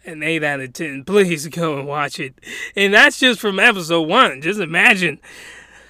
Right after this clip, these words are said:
all the other stuff. I told you I was in the office ladies. I mean, not office ladies, but boss ladies. So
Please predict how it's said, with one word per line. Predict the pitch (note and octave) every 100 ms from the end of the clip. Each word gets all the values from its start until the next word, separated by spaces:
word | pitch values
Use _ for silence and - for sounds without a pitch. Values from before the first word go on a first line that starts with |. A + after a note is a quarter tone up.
| _ _ _ _ -
all | G3+ A3+
the | F#3
other | A#3+ A3+
stuff. | - - D3+ -
I | D#3+ B3+
told | G#3+ D#4+
you | A3+
I | F#3
was | F3
in | F3+ F3
the |
office | D3+ A#3 A#3+ E3+
ladies. | D#3+ D#3 C#3+ D3
I | E3+
mean, | F#3+
not | E3+ F3 D#3+ D#3
office | D#3+ D#3+
ladies, | D#3+ D3
but | D3 C3+ C3
boss | D#3 G#3+ G#3+
ladies. | E3+ D3+ C#3 C3+
So | D#3+ C#3 B2